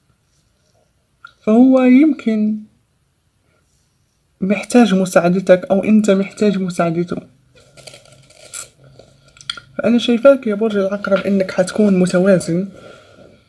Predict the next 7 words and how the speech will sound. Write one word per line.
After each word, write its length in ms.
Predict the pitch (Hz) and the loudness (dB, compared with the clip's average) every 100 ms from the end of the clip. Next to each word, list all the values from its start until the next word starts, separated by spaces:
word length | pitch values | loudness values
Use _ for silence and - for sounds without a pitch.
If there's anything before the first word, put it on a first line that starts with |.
| _ _ _ _ _ _ - - - | _ _ _ _ _ _ -20 -20 -6
و-، 920 | - 190 190 185 190 180 180 170 165 - | 0 4 6 6 6 4 2 0 -4 -2
وحتمد 640 | - 202 226 233 214 - | 0 0 4 2 2 -4
إيدك، 520 | 208 190 180 190 - - _ _ _ _ _ _ _ - | -2 2 2 0 -10 -20 _ _ _ _ _ _ _ -4
آه، 800 | 175 175 170 170 170 165 165 160 | -2 0 -2 -2 -4 -6 -6 -2
للمعونة 840 | 175 190 180 165 196 190 170 180 - _ _ _ _ _ _ 180 | 2 4 6 4 2 0 -2 -4 -10 _ _ _ _ _ _ -4
للشخص 420 | 175 208 202 - | 0 -2 -2 -2
ده 280 | 160 180 | 0 0